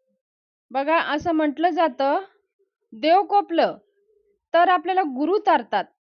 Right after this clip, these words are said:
जर गुरु कोपले तर देव सुद्धा तारत नाही. एवढे सामर्थ्य आहे आपल्या गुरुमध्ये, एवढं शक्ती आहे आपल्याला तारून नेण्यासाठी.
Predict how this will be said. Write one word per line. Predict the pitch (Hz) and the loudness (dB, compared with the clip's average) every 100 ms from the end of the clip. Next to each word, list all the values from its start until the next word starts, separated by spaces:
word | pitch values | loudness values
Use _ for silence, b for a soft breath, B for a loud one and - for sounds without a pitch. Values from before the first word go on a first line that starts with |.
| - 208 | -18 -8
जर | 269 262 | -6 -6
गुरु | 208 240 320 | -8 -6 -4
कोपले | 330 339 - 240 190 170 _ _ - | -2 -4 -4 -6 -8 -10 _ _ -10
तर | 262 | -10
देव | 208 269 311 359 | -8 -4 -2 -2
सुद्धा | - 277 214 262 320 | -6 -10 -4 0 0
तारत | 339 320 285 302 | 2 2 0 -2
नाही. | 302 285 240 208 - _ _ _ _ - | -4 -4 -6 -10 -14 _ _ _ _ -4
एवढे | 285 330 392 | -2 0 -2
सामर्थ्य | - 330 262 277 370 - 415 | -4 -4 -2 -2 -2 -6 -8
आहे | 415 349 339 | -4 -2 0
आपल्या | 311 294 285 | -2 -2 -4
गुरुमध्ये, | 269 247 262 294 247 185 156 - _ _ _ _ _ _ _ _ _ _ _ _ - | -8 -8 -6 -4 -6 -8 -12 -16 _ _ _ _ _ _ _ _ _ _ _ _ -12
एवढं | 247 320 330 392 403 392 | -6 -4 0 2 2 2
शक्ती | - 320 _ - 403 | -4 -8 _ -6 -2
आहे | 392 392 277 | 0 0 -2
आपल्याला | 180 233 277 330 330 330 | -2 -4 -2 0 0 0
तारून | 330 277 262 339 349 | 0 2 2 0 0
नेण्यासाठी. | 339 294 285 233 220 180 180 | 0 0 -2 -6 -6 -16 -18